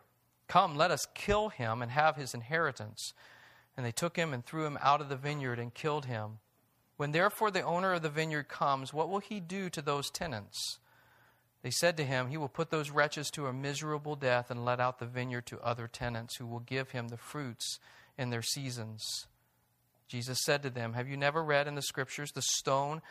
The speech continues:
that the builders rejected has become the cornerstone'? This is the Lord's doing, and it is marvelous in our eyes.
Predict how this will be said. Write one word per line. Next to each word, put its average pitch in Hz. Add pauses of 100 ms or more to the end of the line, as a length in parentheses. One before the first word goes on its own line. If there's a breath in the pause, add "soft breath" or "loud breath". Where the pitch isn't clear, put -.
(220 loud breath)
that -
the 143
builders 143
rejected 143
has 135
become 139
the 135
cornerstone'? 135
This 160
is 147
the 135
Lord's 156 (360 loud breath)
doing, 156
and 127
it 151
is 135
marvelous 139
in 127
our 117
eyes. 110